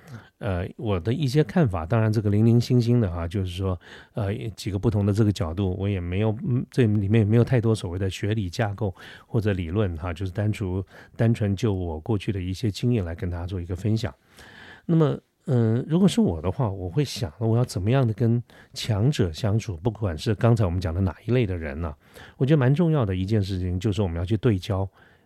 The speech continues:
对焦什么呢？就是大家在生意、在职场上、在办公室里面有一些往来，必然就是因为我们要一起合作做某些事情，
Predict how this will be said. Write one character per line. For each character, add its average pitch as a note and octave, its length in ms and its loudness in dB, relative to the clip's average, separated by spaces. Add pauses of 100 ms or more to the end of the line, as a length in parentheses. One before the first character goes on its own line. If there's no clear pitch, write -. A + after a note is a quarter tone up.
(300)
对 C3 180 4
焦 A2+ 240 2
什 A2 180 -2
么 D#2 100 -6
呢？ F2 120 -4
就 G2+ 160 -2
是 G#2 140 -6 (160)
大 C3+ 140 0
家 C3+ 260 0 (100)
在 B2 220 -2
生 D#3+ 360 2
意、 D3+ 140 2
在 G#2 220 0
职 - 260 -2
场 G2 260 -4
上、 F#2+ 160 -2 (280)
在 C#3 160 2
办 D3 160 2
公 C#3 160 2
室 C#3 140 -2
里 G2 100 2
面 F#2+ 160 2
有 D#2+ 140 -6
一 E2 40 -2
些 A2 140 -2
往 D#2+ 260 -4
来， G2 320 -4 (300)
必 D3+ 160 2
然 F#2+ 200 0
就 A#2 120 0
是 G#2+ 140 -2
因 G#2+ 80 4
为 A2+ 60 4
我 F#2 60 0
们 F2 80 -2
要 G2 80 2
一 A2 60 2
起 G#2 140 -2
合 - 160 -4
作 G#2+ 120 0
做 A#2+ 160 0
某 E2 200 -6
些 G2 120 -4
事 F#2+ 160 -2
情， E2 320 -8